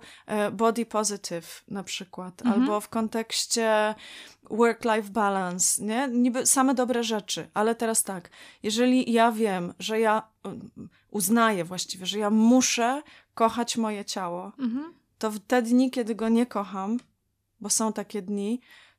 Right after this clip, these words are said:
Speaker 1: to mam dodatkową frustrację, że nie spełniam tego oczekiwania, że coś jest nie tak, że sobie z tym nie radzę.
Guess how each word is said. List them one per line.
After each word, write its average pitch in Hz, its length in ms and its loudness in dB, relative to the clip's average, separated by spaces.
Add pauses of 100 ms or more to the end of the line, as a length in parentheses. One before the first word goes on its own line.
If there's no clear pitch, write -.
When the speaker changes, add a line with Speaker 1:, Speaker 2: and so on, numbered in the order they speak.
Speaker 1:
to 226 260 6
mam 233 380 4
dodatkową 233 540 -2
frustrację, 226 800 -2
że 220 200 -2
nie 226 140 2
spełniam 233 380 2
tego 220 220 -8
oczekiwania, 202 720 -6
że 196 80 -10
coś 202 180 -10
jest 226 120 -4
nie 220 120 -4
tak, 208 240 -8
że 196 80 -6
sobie 214 160 -6
z - 80 -4
tym 220 180 -2
nie 220 120 -2
radzę. 185 400 -4